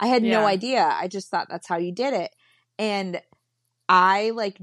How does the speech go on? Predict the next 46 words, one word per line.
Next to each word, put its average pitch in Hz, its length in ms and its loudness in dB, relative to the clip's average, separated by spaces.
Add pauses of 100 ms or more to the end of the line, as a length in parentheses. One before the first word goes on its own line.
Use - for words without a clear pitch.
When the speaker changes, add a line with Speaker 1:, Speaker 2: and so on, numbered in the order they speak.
Speaker 1:
don't 175 320 -2
teach - 360 -6
people 247 300 -2
how 247 80 4
to 254 100 4
crochet 254 500 2
because 196 400 0
of 165 120 0
the 156 100 0
way 135 200 0
I 131 80 -4
crochet, - 440 -8
which 233 220 2
makes 311 220 0
me 320 80 2
kinda 320 180 -2
bummed 262 340 0
'cause 196 140 0
I 208 80 6
have 233 220 6
had 220 240 2
people 208 240 0
Speaker 2:
<laughs> - 20 0
Speaker 1:
ask, 170 480 2
like, 175 180 -6
How 262 120 -2
do 269 80 -6
you 233 60 -10
do 262 40 -8
Speaker 2:
You're 285 80 -10
Speaker 1:
this? 277 160 -2
How 247 60 0
Speaker 2:
like, 220 100 4
Speaker 1:
do 240 60 -8
you 240 100 -8
do 226 60 -8
Speaker 2:
"Don't 311 220 4
Speaker 1:
that?" 285 140 -4
Speaker 2:
do 302 280 -6
what 294 180 -6
I 285 240 -6
did. 254 480 -12 (880)
Speaker 1:
Because 269 180 -2
I 294 120 2
taught 269 420 -2
Brittany, 196 680 -6